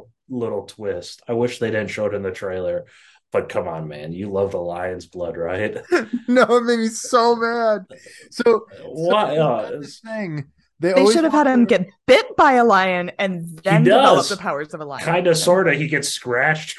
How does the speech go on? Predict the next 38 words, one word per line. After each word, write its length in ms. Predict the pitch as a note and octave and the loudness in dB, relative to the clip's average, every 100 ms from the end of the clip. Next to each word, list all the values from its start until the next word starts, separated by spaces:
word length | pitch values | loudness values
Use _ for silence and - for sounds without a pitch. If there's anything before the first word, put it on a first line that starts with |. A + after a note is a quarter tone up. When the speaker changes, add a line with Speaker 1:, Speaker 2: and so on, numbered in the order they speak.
| - | -12
Speaker 1:
<laughs> 100 | - | -6
or 160 | A3 F3+ | -4 -4
something. 720 | D#3+ - C#3+ C#3 - G#2 G2 | -6 -2 0 0 -4 -8 -4
Speaker 3:
He 100 | G#3 | -2
gets, 260 | F#3+ - - | -4 -6 -14
he 140 | - G3 | -4 -2
gets 180 | F3+ - | -2 -2
cat 180 | F3+ | -2
scratch 340 | - F3 E3+ G#3+ | 0 0 0 -2
Speaker 2:
No, 20 | |
Speaker 3:
fever 260 | E3+ D3 E3+ | -2 -2 -2
Speaker 2:
it's 20 | |
Speaker 3:
from 140 | D#3 | -2
a 60 | D3 | -2
lion. 420 | C#3+ G#3 A3 B3 | 0 0 0 0
Speaker 2:
exactly 60 | B3 | 2
like, 240 | A3 G3+ | 2 2
Speaker 1:
Yes. 120 | - | -2
Speaker 2:
you 100 | F3+ | -2
know, 120 | G3+ G#3 | 2 2
the 80 | |
She-Hulk 540 | G3 - G3 F#3+ G#3+ - | 0 -4 -2 0 -2 -4
scene 420 | G#3+ G#3 A3 A3 | -4 -2 -2 -2
where, 140 | F#3 | -2
like, 240 | E3 D3+ C#3 | 0 0 -2
a 80 | D3 | -4
little 240 | E3 F3+ | -2 -2
bit 120 | E3+ | -4
of 120 | D#3+ | -6
blood 380 | C3 C#3+ D#3 D#3 | -4 0 0 -4
from 160 | D3+ C3+ | -14 -12
Bruce, 460 | C3+ C#3+ E3+ - C#3+ | -8 -4 -4 -6 -6
like, 260 | C3 B2+ | -6 -6
hits, 300 | C#3+ D3 - | -8 -8 -4
like, 200 | C#3+ B2+ | -6 -4
her 120 | D3 B2+ | -6 -4
Speaker 3:
Yeah. 360 | D3+ D3 C#3+ | -2 -2 -4
Speaker 2:
wound 140 | E3+ | -8